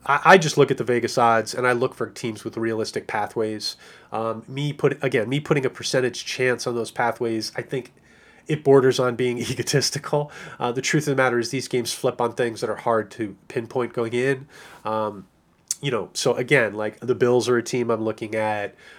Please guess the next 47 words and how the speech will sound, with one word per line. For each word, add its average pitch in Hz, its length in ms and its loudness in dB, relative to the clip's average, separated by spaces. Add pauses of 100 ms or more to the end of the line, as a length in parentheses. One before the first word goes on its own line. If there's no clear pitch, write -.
(160)
uh, - 600 -12
the 117 260 -12
Titans 123 460 -2
to 131 120 -2
a 117 40 2
lesser 113 340 0
extent, 101 720 -6 (400)
uh, 98 220 -4
the 104 100 -6
Seahawks, 107 640 0
I 107 60 0
think, 98 260 -8
are 98 120 -2
a, 95 120 -6
a 107 100 -4
major 107 380 -4
team 101 320 -10
in 98 80 -8
that 98 180 -4
regard. 95 500 -6
Teams 123 360 -6
that 110 380 0 (260)
are 120 160 -2
in 117 160 -4
position 113 540 -6
to 101 520 -10 (200)
make 95 260 -10
a 117 60 2
run 123 440 4
because - 520 -8 (340)
they're 92 220 -6 (100)
decent - 380 -12
teams 151 420 -2
and 135 80 -4
'cause 139 220 0
they 143 120 4
can 143 180 -2
win 156 160 2
their 156 100 4
first 151 280 -2
mou-, 151 360 -2
round 156 200 2
matchup. 185 400 2
Like, 104 200 -6
I, 120 180 -4
you 165 80 4
know, 127 160 6